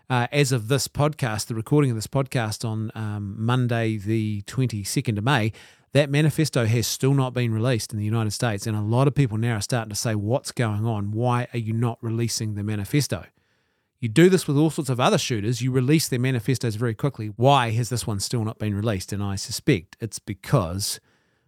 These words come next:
of the content and the fact that it doesn't actually paint trans activism in a particularly positive light. Pursuing these questions,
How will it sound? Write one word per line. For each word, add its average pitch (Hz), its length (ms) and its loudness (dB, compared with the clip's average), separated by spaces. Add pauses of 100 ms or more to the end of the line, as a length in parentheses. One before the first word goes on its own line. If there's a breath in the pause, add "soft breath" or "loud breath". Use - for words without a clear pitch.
(140)
of 101 200 -4
the 101 100 -4
content 113 720 0 (460)
and 104 120 -2
the 98 80 -4
fact - 500 -2 (380)
that 113 180 2
it 110 280 -4
doesn't 110 420 2 (140)
actually 107 480 -4
paint - 540 -4 (200)
trans 117 640 0 (380)
activism 101 760 -2
in 107 100 -6
a 98 60 -6
particularly 107 640 -6
positive 98 540 -2
light. 104 400 -2 (340)
Pursuing 226 680 4
these 147 360 4
questions, 113 640 0